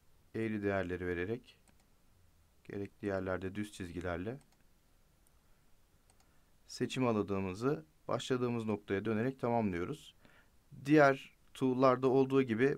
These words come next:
başlangıç noktasına geldiğimizde imlecin yanında gördüğümüz çember seçim alanının tamamlandığını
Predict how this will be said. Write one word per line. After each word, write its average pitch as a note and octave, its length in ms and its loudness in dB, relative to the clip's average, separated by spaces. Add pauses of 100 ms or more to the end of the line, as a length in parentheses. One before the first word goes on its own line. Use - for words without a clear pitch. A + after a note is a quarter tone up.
başlangıç C3 520 0
noktasına A2+ 460 -2
geldiğimizde A2 840 2
imlecin A#2+ 420 -2
yanında A2+ 380 2
gördüğümüz G2+ 500 0
çember A2+ 600 -2 (340)
seçim B2+ 400 -4
alanının G#2+ 340 0
tamamlandığını G2+ 880 -2